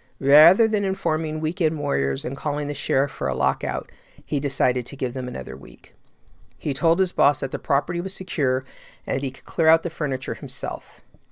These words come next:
The family cried in relief when he told them, but after the week was over, the construction workers arrived and they had to leave.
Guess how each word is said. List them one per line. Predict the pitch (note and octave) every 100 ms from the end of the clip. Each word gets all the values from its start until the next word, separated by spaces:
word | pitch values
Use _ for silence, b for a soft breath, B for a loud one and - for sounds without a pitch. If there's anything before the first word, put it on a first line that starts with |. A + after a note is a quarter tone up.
| - b b b b
The | A#2+
family | - D#3+ F3+ F#3+
cried | - - F3+ E3+ G3+
in | G#3
relief | G3 D#3+ E3+
when | E3+
he | D#3
told | - C#3+ C3
them, | C3 C3+ C#3+ _ -
but | C#3+
after | D3+ - D#3+
the |
week | D#3 D3+
was | E3 C#3
over, | C3+ C3 B2 B2+ b b b
the | B2
construction | - C#3 - C#3 - D#3+
workers | C3 C3+ C#3
arrived | C#3 C3 C3 B2+ B2+
and | - C3
they | A#2+
had | C3+ B2 -
to | -
leave. | A#2+ - - -